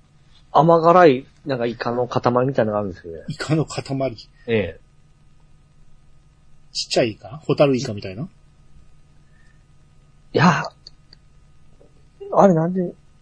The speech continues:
Speaker 1: ジャコもあれ佃煮です？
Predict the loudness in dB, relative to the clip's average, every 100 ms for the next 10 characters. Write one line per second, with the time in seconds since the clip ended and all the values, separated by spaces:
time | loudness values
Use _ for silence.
0 | _ _ _ -20 -20 0 6 6 8 6
1 | 6 6 4 2 -2 -4 -4 -2 -4 -4
2 | -8 -8